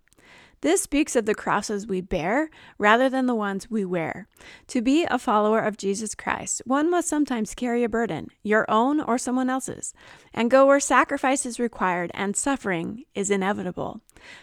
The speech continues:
A true Christian cannot follow the master only in those matters with which he or she agrees. No, we follow him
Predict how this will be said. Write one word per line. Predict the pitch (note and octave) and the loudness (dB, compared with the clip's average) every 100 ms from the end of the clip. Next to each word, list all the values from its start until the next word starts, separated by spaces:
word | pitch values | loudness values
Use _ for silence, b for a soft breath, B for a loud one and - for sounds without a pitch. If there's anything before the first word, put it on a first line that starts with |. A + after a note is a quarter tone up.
| B | B
A | A#3+ | 0
true | - - E4 D#4+ | 0 2 2 2
Christian | - C4 - G3+ F3 | 2 0 2 -2 -4
cannot | - A3+ A3 A#3 C#4 | -2 0 2 4 2
follow | - A#3 A#3+ | 2 0 0
the | A3+ | -2
master | G#3+ F3 F3 - - - C4 | -4 -4 -6 -10 -12 -6 -2
only | C#4 C#4+ C#4+ | 0 0 0
in | - A#3 | -2 -2
those | A#3 A#3 | -2 -2
matters | G3+ F3+ F3+ | -4 -4 -6
with | A#3 G3+ G#3 | -6 -6 -2
which | F#3+ - - b b | -4 -4 -14 b b
he | - B3 B3 | -6 -2 0
or | - | -2
she | G3 - G3+ - | -4 -2 -2 -4
agrees. | G3 F#3 F3 - - - b b b b _ | -8 -6 -6 -6 -10 -12 b b b b _
No, | A#3 A3+ B3 D4+ - - | 4 6 6 2 -6 -2
we | B3+ | -2
follow | B3+ A3 A3+ | 2 4 4
him | A#3+ A3 | 2 -2